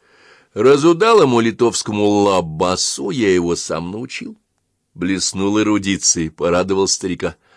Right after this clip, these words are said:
А это было непросто. Всякий там «бонжур», «хелло»,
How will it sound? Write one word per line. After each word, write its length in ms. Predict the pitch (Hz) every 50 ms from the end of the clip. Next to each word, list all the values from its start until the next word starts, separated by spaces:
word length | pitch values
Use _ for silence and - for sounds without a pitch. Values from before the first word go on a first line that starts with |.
| _ _ _ _ - _ _
А 140 | - 82 87
это 240 | 110 135 143 185 190
было 220 | 190 214 220 226
непросто. 800 | 226 233 233 - - 185 170 165 165 156 - - - - 120 107 - _ _ _ _ _ _ _ _ _ _ _ _ _ _ _ _ - - -
Всякий 320 | - - - 139 139 - 147
там 240 | 147 160 156 156 135
«бонжур», 840 | 151 185 208 208 208 208 180 127 113 160 208 226 240 233 226 202 - - - - -
«хелло», 720 | - 95 101 104 107 107 104 104 107 120 175 208 196 -